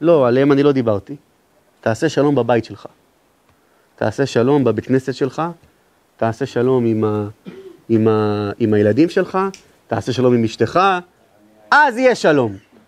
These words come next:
אל תחפש לעשות, תדבר איתי על אלה, עם ה-, זה לא מעניין. זה לא מעניין. תעשה שלום עם האנשים הקרובים אליך, יהיה לך הכי טוב בעולם. לך תראה במי פגעת. תעשה חשבון נפש גדול.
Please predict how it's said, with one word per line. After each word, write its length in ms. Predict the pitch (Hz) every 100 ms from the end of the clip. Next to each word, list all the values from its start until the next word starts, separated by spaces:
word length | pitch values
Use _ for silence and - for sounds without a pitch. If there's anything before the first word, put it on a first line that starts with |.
| - -
אל 140 | 254
תחפש 460 | 269 294 285 294 240
לעשות, 580 | 254 226 269 277 262
תדבר 380 | 190 226 220 214
איתי 280 | 262 233 233
על 160 | 220 233
אלה, 320 | 277 269 254 233
עם 120 | 220
ה-, 100 | 220 180
זה 80 | 180
לא 100 | 226
מעניין. 500 | 233 226 226 226 160 110 - _ - _ - - - - _ _
זה 140 | 117 143
לא 140 | 185
מעניין. 460 | 185 180 175 135 101 _ _ _ _ _ _ _
תעשה 380 | 117 113 - 160
שלום 240 | 139 143
עם 120 | 139 120
האנשים 340 | 113 123 139
הקרובים 420 | 120 113 117 156
אליך, 240 | 160 165 175 175 _ _ - -
יהיה 100 | 120
לך 140 | 120
הכי 220 | 120 -
טוב 200 | 117 110
בעולם. 340 | 107 104 104 101 - - - -
לך 240 | 120 151 -
תראה 260 | 131 135
במי 220 | 120 120
פגעת. 420 | 123 113 110 107 104 101 _ _
תעשה 300 | - 104 -
חשבון 360 | 120 107 117 123
נפש 220 | 117 107
גדול. 340 | 101 104 107